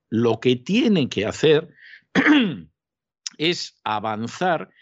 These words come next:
en las buenas relaciones comerciales con todo el mundo, independientemente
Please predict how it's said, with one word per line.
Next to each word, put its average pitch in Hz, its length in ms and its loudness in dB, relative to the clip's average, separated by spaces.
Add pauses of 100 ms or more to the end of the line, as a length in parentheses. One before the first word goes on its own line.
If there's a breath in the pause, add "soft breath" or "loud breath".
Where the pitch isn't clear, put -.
(100)
en 104 200 -2
las 110 180 -4
buenas 147 360 -2
relaciones 104 520 -4
comerciales 139 680 0
con 104 400 -2
todo 180 500 0
el 143 240 2
mundo, 165 420 4
independientemente 175 1500 -4